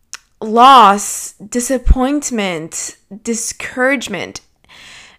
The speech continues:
Every challenging emotion that you can think of, I, I went through it. I, I went through it, and it was hard to sit in those emotions because I just wanted them to be over. I just wanted to feel okay.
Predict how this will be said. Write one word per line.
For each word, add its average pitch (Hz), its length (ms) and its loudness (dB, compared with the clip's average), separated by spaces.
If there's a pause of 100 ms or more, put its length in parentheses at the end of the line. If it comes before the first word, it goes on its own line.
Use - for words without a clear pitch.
(120)
Every 359 400 0
challenging 277 640 -4
emotion 233 640 -4
that 208 100 -10
you 214 160 -8
can 208 200 -10
think 196 320 -12
of, 226 680 -4 (340)
I, 214 300 2
I 208 160 0
went 196 280 -2
through 175 280 -10
it. 160 440 -10
I, 190 640 -6 (840)
I 233 120 2
went 320 260 2
through 226 220 -4
it, - 340 -6
and 220 200 0
it 226 80 -2
was 240 200 0
hard 294 460 0
to 262 100 -8
sit 294 280 -8
in 302 120 -4
those 254 180 -2
emotions 220 800 -6
because 220 400 -10
I 220 80 -2
just 247 460 -2
wanted 226 260 -4
them 214 160 -6
to - 100 -12
be 202 160 -8
over. 240 320 -2
I 196 140 -2
just 220 400 -6
wanted 220 240 -8
to 220 120 -8
feel 208 340 -8
okay. 202 640 -6